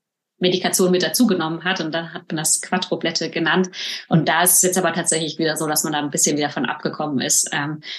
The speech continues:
dass das vielleicht doch ein bisschen zu viel des Guten war, ähm, weil natürlich auch Nebenwirkungen dann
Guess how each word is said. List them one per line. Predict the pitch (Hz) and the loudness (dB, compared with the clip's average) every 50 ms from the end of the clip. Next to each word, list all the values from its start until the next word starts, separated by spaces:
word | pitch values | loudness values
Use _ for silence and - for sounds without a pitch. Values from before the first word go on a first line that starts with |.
| - - | -10 -4
dass | - 135 - | 0 0 2
das | - 139 - | 2 0 0
vielleicht | - - 143 - - | 0 0 0 0 -2
doch | 170 143 156 | -6 -6 -6
ein | 151 | -4
bisschen | 143 147 - - - 147 139 139 143 143 143 - _ _ | 0 2 2 2 2 0 -2 -4 -6 -8 -12 -16 _ _
zu | - - - 190 | -4 0 0 2
viel | 170 - 180 175 156 | 2 2 2 2 2
des | 156 147 - - | 2 2 0 2
Guten | - 175 180 180 - 156 147 131 | 2 2 2 2 2 -2 -2 0
war, | 135 135 151 175 190 185 - - - - - - _ _ | 0 2 2 2 2 0 -2 -8 -12 -12 -14 -14 _ _
ähm, | - 160 160 165 165 165 165 160 165 170 165 165 - _ _ | -2 -2 -2 0 0 0 0 2 0 -2 -4 -6 -12 _ _
weil | - 147 151 | 0 0 2
natürlich | 156 156 147 - - 160 151 156 160 156 - - - - - - | 2 2 2 2 2 0 0 -2 0 0 0 0 0 -2 -2 -2
auch | 147 143 139 - | -4 -4 -2 0
Nebenwirkungen | 160 151 156 160 156 151 143 127 - 160 147 160 147 139 143 143 | 0 0 0 0 0 0 -2 -2 0 -2 0 0 0 0 0 0
dann | 131 127 131 131 135 143 156 156 | -2 0 0 0 -2 -2 -6 -10